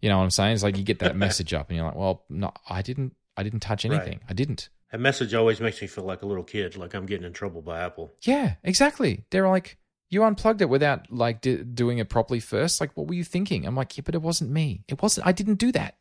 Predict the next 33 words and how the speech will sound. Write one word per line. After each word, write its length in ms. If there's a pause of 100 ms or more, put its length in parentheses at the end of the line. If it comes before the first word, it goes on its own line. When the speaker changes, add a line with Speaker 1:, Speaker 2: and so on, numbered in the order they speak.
(160)
Speaker 2:
They 120
need 160
to 60
figure 260
that 140
out 180
so 100
that's 260
not 120
an 100
issue. 200
Speaker 1:
Oh, 180
Speaker 2:
I 40
don't 120
understand 240
Speaker 1:
that's, 240
Speaker 2:
that 60
anyway. 260
Speaker 1:
oh, 140 (220)
man, 440
that's, 360
uh, 280 (240)
that's 140
a 40
file 260
system 360
problem, 480
and 140
I 40
don't 140
have 100
a 60
dinger 400